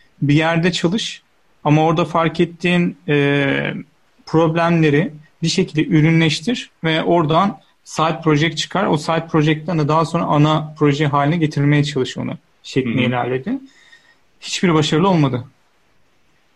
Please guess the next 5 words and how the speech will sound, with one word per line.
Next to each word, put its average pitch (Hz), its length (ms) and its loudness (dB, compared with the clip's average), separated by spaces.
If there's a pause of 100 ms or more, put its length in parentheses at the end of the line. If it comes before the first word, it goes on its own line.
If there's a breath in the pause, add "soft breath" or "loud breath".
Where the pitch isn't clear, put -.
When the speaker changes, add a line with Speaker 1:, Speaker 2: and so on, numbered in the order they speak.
(180)
Speaker 1:
E, 139 280 2
neden? 175 460 0 (300)
Çünkü 175 460 -2 (400)
ürün 170 320 4
geliştirir, 160 640 -2